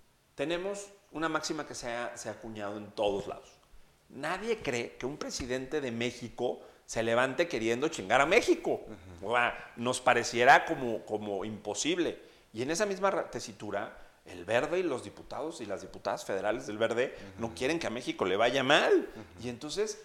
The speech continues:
Speaker 1: en lo que convenga con los intereses del país,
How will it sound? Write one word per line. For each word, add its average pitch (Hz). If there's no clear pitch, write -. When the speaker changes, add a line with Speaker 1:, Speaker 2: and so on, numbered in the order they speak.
Speaker 1:
en 139
lo 147
que 151
convenga 180
con 123
los 113
intereses 98
del 202
país, 143